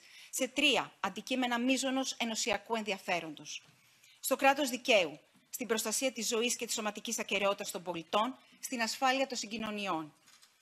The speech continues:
Για τους λόγους αυτούς παρακαλούμε να παραμείνει ανοιχτή η αναφορά στην Επιτροπή σας. Να ζητήσετε για το θέμα γνωμοδότηση από τις Επιτροπές λίμπε και τραν και από κάθε άλλη αρμόδια υπηρεσία.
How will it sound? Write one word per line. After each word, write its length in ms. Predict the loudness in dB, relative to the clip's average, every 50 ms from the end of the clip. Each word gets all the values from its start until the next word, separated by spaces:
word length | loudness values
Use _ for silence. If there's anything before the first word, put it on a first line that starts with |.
| _ -20 -20 -20 _ _ 0
Για 120 | 0 0
τους 160 | 2 0 2
λόγους 340 | 6 6 6 6 4 2 0
αυτούς 300 | -2 -2 -2 -4 -6 -2
παρακαλούμε 720 | 0 2 2 2 4 4 4 6 4 4 0 -2 -8 -12 -12 -18 _ _ _ _ _ _ _ _ _
να 120 | _ 2 6
παραμείνει 400 | 8 8 8 8 6 6 6 6
ανοιχτή 500 | 6 4 2 -4 -4 -2 0 0 0 -2
η 120 | 0 0 2
αναφορά 380 | 2 2 0 0 2 2 2
στην 140 | 2 0 -4
Επιτροπή 460 | -6 -8 -6 -6 -6 -6 -6 -6 -6
σας. 380 | -6 -6 -6 -8 -10 -10 -12 -12 -16 _ _ _ -20 -16 _
Να 120 | -2 -2
ζητήσετε 440 | 0 0 -2 -2 0 0 0 -2 0
για 140 | 0 0 -2
το 100 | -2 -2
θέμα 280 | 0 0 2 2 2
γνωμοδότηση 920 | 2 2 0 0 0 0 2 4 4 4 4 0 -6 -8 -8 -8 -10 -14 _ _ _ _ _ _
από 180 | -4 -4 -2
τις 100 | -2 -6
Επιτροπές 520 | -6 -6 -6 -4 -4 -2 2 2 2 2 2
λίμπε 280 | 0 0 0 0 -2
και 140 | -2 -2 -6
τραν 380 | -2 0 2 2 2 2 -2 -8 -14 _ _ _
και 80 | -6 -4
από 120 | -4 0
κάθε 320 | 4 4 4 4 4 2
άλλη 200 | 4 4 6 4
αρμόδια 380 | 4 2 2 0 0 2 2 0
υπηρεσία. 600 | 0 0 -4 -8 -8 -8 -6 -6 -8 -8 -10 -12